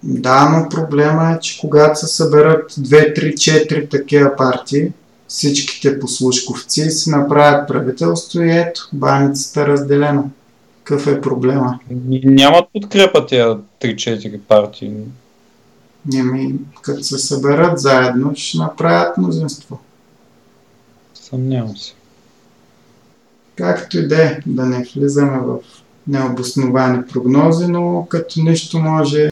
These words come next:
Speaker 1: герб, Слави Трифонов, тъй наречената Демократична България, знаем, глобалистическата партия в България, и още някой,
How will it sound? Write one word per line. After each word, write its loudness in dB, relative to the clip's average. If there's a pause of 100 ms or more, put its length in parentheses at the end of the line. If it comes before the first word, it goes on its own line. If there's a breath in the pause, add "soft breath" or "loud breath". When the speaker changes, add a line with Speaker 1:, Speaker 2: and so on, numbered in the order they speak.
(100)
Speaker 1:
герб, 2
Слави 0
Трифонов, -2 (320)
тъй 6
наречената 0 (140)
Демократична -4
България, -2 (600)
знаем, -2
глобалистическата -8
партия -8
в -12
България, -6 (1300)
и -2 (420)
още -4
някой, 0